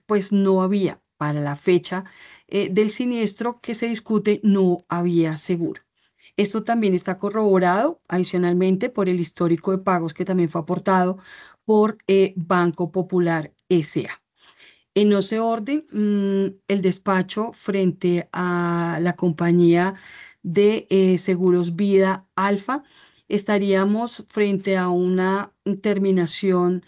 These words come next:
del contrato por mora y por ende no cobertura frente al siniestro que aquí se reclama. Reiterando, más allá de lo que ya se ha señalado, que esto también se da por disposición legal del artículo once cincuenta y dos del Código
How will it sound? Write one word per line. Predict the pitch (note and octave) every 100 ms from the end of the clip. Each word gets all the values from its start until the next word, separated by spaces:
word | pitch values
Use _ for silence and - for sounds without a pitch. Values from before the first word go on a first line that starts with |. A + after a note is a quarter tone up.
| - - _
del | G3+ G3
contrato | F#3+ F#3 F#3+ F3+ F3+ F3
por | A3 A3
mora | A#3+ G#3+ G#3+ -
y | G#3
por | F#3+ F3+
ende | E3+ E3 E3+ E3
no | F#3+ G3 F#3
cobertura | F#3+ F3+ F3+ F3 F#3 E3 D3+ -
frente | _ - F3 E3 D#3+ F3 - _
al | F3 F3
siniestro | - F3+ D#3+ D3+ E3 D#3
que | F3
aquí | - - D#3+ D3+ - - -
se | - - - F3+ E3+ _
reclama. | E3 E3+ E3+ - D#3 - - _ _ _ _ _ _ _
Reiterando, | D3 F3+ E3 F3 E3+ E3+ F3+ G#3+ B3 -
más | F3 E3+ D#3+ F#3
allá | F#3 F#3
de | F#3
lo | G3
que | G3
ya | E3 D#3
se | E3
ha |
señalado, | G#3 G#3+ A#3 A#3+ A3 A#3 - - _
que | -
esto | G3+ G3 F#3
también | G3+ F#3+
se | F3 F3
da | E3+ E3
por | F3 E3+
disposición | F3+ - F3+ F#3 F3 D#3+
legal | F3 A3+ A3+
del | G#3+
artículo | F3+ - D#3+ F3 F3 -
once | G3+ G3+ G3
cincuenta | G#3 G#3 A3+ A3 A#3
y |
dos | G3+ G#3 G3+ -
del | F3 F3+ E3+
Código | - F#3 E3 D#3 D#3 E3